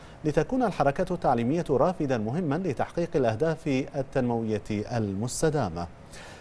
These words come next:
جاء ذلك خلال زيارة سمو الشيخ ناصر بن حمد آل خليفة لمدرسة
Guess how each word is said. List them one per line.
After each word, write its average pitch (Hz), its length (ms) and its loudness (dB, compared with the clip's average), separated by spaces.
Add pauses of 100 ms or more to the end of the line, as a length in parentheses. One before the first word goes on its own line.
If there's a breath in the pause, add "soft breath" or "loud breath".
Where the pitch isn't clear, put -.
(180 loud breath)
جاء 143 140 10
ذلك 196 560 2
خلال 160 720 0 (400 loud breath)
زيارة 120 480 -2
سمو 135 240 0
الشيخ 151 300 -4
ناصر 185 380 0
بن 127 180 2
حمد 160 340 0
آل 135 140 2
خليفة 143 380 0
لمدرسة 143 560 2